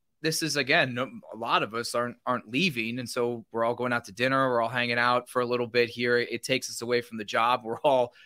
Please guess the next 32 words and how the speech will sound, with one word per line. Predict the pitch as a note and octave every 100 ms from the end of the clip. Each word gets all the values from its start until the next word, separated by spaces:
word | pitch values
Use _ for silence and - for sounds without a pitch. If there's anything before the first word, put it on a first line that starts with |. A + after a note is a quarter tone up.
| _
unified | - E3 D3+ C3 C3+ C3
in | C3 B2+
the, | B2+
we're | A#2+ B2
all | B2
living | B2 B2
in | A#2
a |
dorm | G#2+ C3 C3+
room | C3 B2+ B2 B2+ - - _
for | A#2
things | B2+ A#2+
like | B2 A#2
that. | B2 A#2+ B2+ - _ _ _ -
The |
things | C3 G3+ A#3+ A#3+
I | - D#3+
don't | C3 C#3+ C#3+ B2
miss, | A#2 A2 - - - _ _ _ _ _ _ _ _ _ _ -
it | D#3+
starts | E3 G#3 G3+ G3
to | -
drag. | A#2 A2 G#2+ G#2 F#2+ - - _
I | -
mean, | D3 D3
it, | D3+ E3+
it | E3+ D3+
really | D#3 E3 D#3
starts | C3 - C3 C3 -
to | B2+
drag. | G2+ A#2 A#2 A#2 A#2 G#2+ - -
And | B2 B2 A#2+ A#2+ A#2 A#2